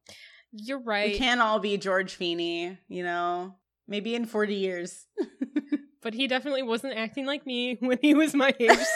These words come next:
Speaker 1: so <laughs> I can guarantee that I do a lot of things
Speaker 2: <laughs>
Speaker 1: that he did not do.
Speaker 2: You know, that's, <laughs> that's probably true. <laughs> Okay,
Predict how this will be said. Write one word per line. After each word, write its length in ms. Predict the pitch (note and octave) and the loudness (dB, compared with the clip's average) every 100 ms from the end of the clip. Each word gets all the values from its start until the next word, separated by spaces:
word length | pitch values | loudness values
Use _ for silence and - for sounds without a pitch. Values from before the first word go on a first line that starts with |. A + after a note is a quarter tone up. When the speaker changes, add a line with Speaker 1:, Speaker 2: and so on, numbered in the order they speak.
| - | 2
Speaker 1:
so 280 | C#4 C#4 D4 - | 10 12 10 8
<laughs> 280 | - C5+ - | 4 4 6
I 1300 | G4 A4+ F4+ G#4+ F#4 - - - - - - - C#4 | 4 6 2 2 0 0 -2 -2 -8 -8 -18 -16 -12
can 140 | A#3+ | -8
guarantee 540 | G#3 G#3 A#3 B3+ E4+ B3 | -2 2 2 0 -2 0
that 460 | A#3+ G#3 G3+ G#3 - - | 2 2 0 -4 -12 -10
I 140 | G3 | -6
do 180 | G3 A3+ | -4 -2
a 20 | |
lot 160 | G#3+ D#4 D#4+ | 4 6 6
of 60 | |
things 400 | G3+ G#3 B3 A#3+ | 4 0 2 2
Speaker 2:
<laughs> 140 | C4+ B3+ | 0 -2
Speaker 1:
that 160 | C#4+ | 0
he 160 | - D4 | 4 4
did 280 | - D#4+ C#4 - | 4 2 2 2
not 220 | C4+ C4+ | 0 0
do. 540 | A3+ G3+ F#3+ G3 G#3 G#3+ _ _ | -4 -4 -2 -4 -6 -10 _ _
Speaker 2:
You 160 | A3 A3+ | -6 -2
know, 380 | C4 C4+ C4 B3 | 2 2 0 0
that's, 300 | A#3 A3+ - B3 | -2 -2 -8 -6
<laughs> 140 | D#4+ | 0
that's 200 | - F#4+ | 2 0
probably 520 | - A#3 B3 B3+ A#3+ D4 | 0 -2 0 -2 -2 -2
true. 300 | - F#4 F#4 | 2 4 4
<laughs> 80 | D4+ - - - - - - - _ _ _ | 2 -4 -8 -8 -8 -10 -16 -20 _ _ _
Okay, 140 | F#4 | -2